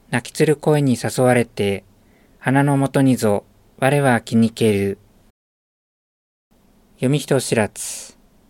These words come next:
うぐいすの泣きます声に誘われ誘われ、花のもとへと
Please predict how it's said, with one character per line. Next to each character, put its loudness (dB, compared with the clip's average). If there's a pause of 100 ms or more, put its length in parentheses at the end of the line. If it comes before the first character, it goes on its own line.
(1300)
う -4
ぐ 0
い 0
す -4
の 2 (360)
泣 -4
き -4
ま 0
す -12
声 2
に 0 (360)
誘 -2
わ 4
れ 4
誘 -2
わ 2
れ、 -2 (640)
花 0
の 2
も 0
と 2
へ 4
と -4